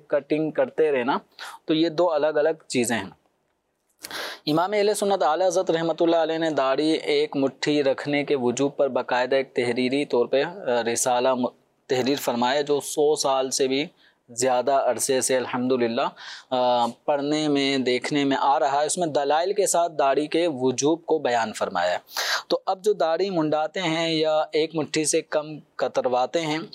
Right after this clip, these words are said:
تو ان کا یہ عمل ناجائز ہے، اور یہ ایک ایسا گناہ ہے کہ جو پوشیدہ نہیں ہے، ظاہر ہے، اعلانیہ ہے، لوگوں کے سامنے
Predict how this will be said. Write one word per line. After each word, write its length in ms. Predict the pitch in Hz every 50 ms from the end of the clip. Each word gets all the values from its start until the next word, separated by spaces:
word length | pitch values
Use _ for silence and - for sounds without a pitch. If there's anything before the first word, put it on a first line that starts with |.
| - _
تو 120 | - 139
ان 120 | 131 143
کا 80 | 139 151
یہ 140 | 151 151 143
عمل 400 | 135 135 147 170 175 147 139 156
ناجائز 560 | 143 135 123 127 127 127 139 165 180 170 156
ہے، 80 | 151 160 - - _ _ - - - - _
اور 140 | 147 147 147
یہ 340 | 160 170 180 196 190 190 - - - _ _ -
ایک 220 | 165 175 175 -
ایسا 240 | - 170 170 - 214 208 185 156
گناہ 340 | 151 147 156 170 185 190 180
ہے 320 | 151 139 143 147 160 175
کہ 180 | 170 - 165 156
جو 520 | 135 135 151 156 160 165 170 175 - - - _ _ _ _ _ _ _ _ _ _ _ _
پوشیدہ 580 | 160 156 160 151 - 196 185 170 180 190 196 190
نہیں 360 | 175 151 151 131 165 180 170 156
ہے، 200 | 135 117 110 - - - -
ظاہر 480 | 143 127 135 143 135 135 143 156 143 117
ہے، 180 | 98 92 78 - _ _ -
اعلانیہ 560 | 147 147 147 143 139 143 147 147 156 156 160 156 143
ہے، 160 | 127 120 120
لوگوں 320 | 120 127 139 139 151 156
کے 120 | 160 165 156
سامنے 560 | - - 143 147 151 156 160 165 156 143 131